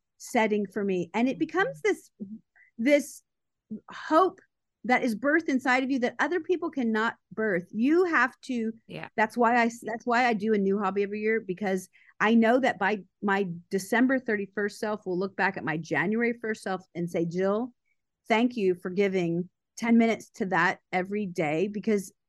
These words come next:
Speaker 1: by the end of the year, if I do that, I have invested sixty straight hours
Speaker 2: Yeah.
Speaker 1: of sixty point eight, I
Speaker 2: Just by
Speaker 1: think,
Speaker 2: ten minutes, you're saying,
Speaker 1: 10
Speaker 2: a day
Speaker 1: minutes.
Speaker 2: for,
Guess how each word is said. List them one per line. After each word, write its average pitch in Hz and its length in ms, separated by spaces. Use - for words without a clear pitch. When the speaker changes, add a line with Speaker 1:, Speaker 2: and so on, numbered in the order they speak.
Speaker 1:
by 175 160
the 208 140
end 240 120
of 247 80
the 269 60
year, 262 200
if 233 200
I 226 100
do 185 300
that, 277 340
I 214 180
have 311 180
invested 226 420
sixty 277 520
straight 240 520
hours 202 840
Speaker 2:
Yeah. 208 260
Speaker 1:
of 190 120
sixty 302 400
point 247 320
eight, 220 200
I 269 60
Speaker 2:
Just 196 100
by 262 120
Speaker 1:
think, 254 100
Speaker 2:
ten 233 300
minutes, 196 500
you're 180 140
saying, 156 300
Speaker 1:
10 156 120
Speaker 2:
a - 20
day 165 180
Speaker 1:
minutes. 147 180
Speaker 2:
for, 160 260